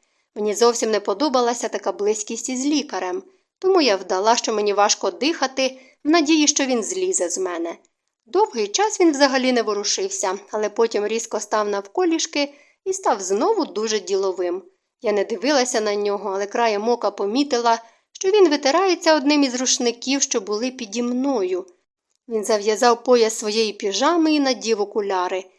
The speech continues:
не помітивши маленької кров'яної плями на лінзі. Потім почав витирати у мене між ніг, використовуючи рушник та ватяні тампони,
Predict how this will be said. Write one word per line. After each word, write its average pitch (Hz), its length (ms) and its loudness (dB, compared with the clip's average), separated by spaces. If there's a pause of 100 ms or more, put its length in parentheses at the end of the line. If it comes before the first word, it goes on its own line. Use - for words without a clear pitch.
(180)
не 220 120 -2
помітивши 349 600 2
маленької 320 560 4
кров'яної 262 580 0
плями 320 520 0
на 226 160 0
лінзі. 190 600 -4 (320)
Потім 233 320 -2
почав 226 320 2
витирати 247 580 0
у 277 100 2
мене 208 320 -2
між 196 280 -4
ніг, 202 360 -4 (320)
використовуючи 339 920 2
рушник 254 560 0
та 220 120 0
ватяні 214 400 0
тампони, 294 720 -2